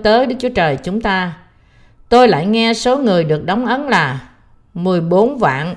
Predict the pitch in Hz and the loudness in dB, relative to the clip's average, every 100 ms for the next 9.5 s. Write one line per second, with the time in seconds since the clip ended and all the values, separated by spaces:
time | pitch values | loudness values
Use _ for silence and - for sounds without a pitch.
0 | - 180 214 262 320 233 170 160 170 170 | -8 0 0 0 -4 -4 -2 -2 -2 0
1 | 143 - _ - 117 147 - 165 214 285 | -2 -6 _ -14 -8 -8 -4 -2 -2 -2
2 | - - - - - _ - 185 180 151 | -10 -20 -20 -20 -20 _ -6 0 0 0
3 | 208 208 208 240 240 226 202 220 202 247 | 0 0 0 -2 -2 0 0 0 2 2
4 | 233 202 175 202 190 202 190 185 185 165 | 2 2 2 0 0 0 2 2 0 -2
5 | - _ _ - _ - - - 247 240 | -12 _ _ -20 _ -20 -6 0 2 2
6 | 247 240 247 254 254 240 220 214 208 196 | 0 0 0 -2 2 2 4 4 2 -4
7 | - _ _ _ - 170 170 170 147 190 | -16 _ _ _ -4 -4 0 0 0 -2
8 | 208 233 233 190 165 165 165 160 156 156 | 0 2 2 2 -2 -2 0 0 -2 -2
9 | 196 233 196 233 | -2 -2 0 -2